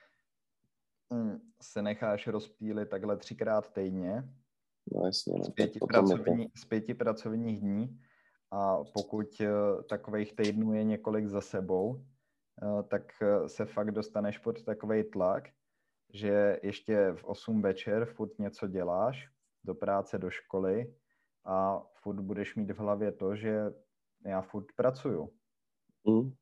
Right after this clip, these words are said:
Speaker 2: A
Speaker 1: Ale
Speaker 2: budeš furt mít pocit, že děláš málo. <laughs>
Speaker 1: A že děláš ještě k tomu málo, že bys měl dělat víc. A potom se třeba hůř vyspíš, nebo,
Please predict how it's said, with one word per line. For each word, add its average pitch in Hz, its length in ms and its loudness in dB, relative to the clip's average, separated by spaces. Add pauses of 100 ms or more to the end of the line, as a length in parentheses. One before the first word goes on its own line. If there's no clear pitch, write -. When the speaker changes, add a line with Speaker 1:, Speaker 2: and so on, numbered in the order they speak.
(240)
Speaker 2:
A 92 60 6
Speaker 1:
Ale 101 120 8
Speaker 2:
budeš 101 200 8
furt 104 200 6
mít 98 120 6
pocit, 104 360 6
že 104 80 6
děláš 107 360 8
málo. 101 340 2 (140)
<laughs> 120 140 -2 (640)
Speaker 1:
A 104 80 2
že 107 140 0
děláš 104 420 4
ještě 113 260 -4
k - 60 -10
tomu 113 220 2
málo, 110 360 2
že 113 120 -2
bys 107 200 -4
měl 113 260 -2
dělat 120 280 2
víc. 139 320 -8 (600)
A 95 360 2 (180)
potom 104 300 -4
se 95 140 -8
třeba 95 320 0
hůř 87 300 -8
vyspíš, 113 680 -6
nebo, 92 480 0